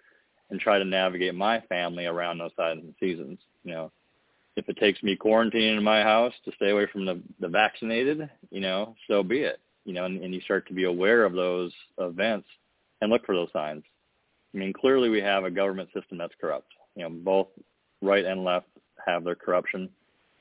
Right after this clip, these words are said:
Um, you know, why is the, the right not standing up to this oppression? What, you know? So I think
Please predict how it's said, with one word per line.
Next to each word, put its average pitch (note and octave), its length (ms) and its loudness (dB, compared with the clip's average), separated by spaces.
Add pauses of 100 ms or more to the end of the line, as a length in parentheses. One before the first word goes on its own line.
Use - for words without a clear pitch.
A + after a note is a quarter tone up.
(200)
Um, E2 320 -4
you F2+ 60 -12
know, F2 100 -4
why F2+ 320 4
is F2+ 120 0
the, F2 560 2
the F2 80 -2
right F#2 300 2
not F#2 240 -2
standing F2+ 380 -2
up F#2 100 -2 (120)
to F2+ 340 0 (340)
this F#2 160 -4
oppression? F2+ 680 0
What, F2 200 -8 (140)
you F2+ 120 -12
know? F2 200 -10 (1300)
So G#2+ 80 6
I G2+ 80 4
think A2+ 240 -2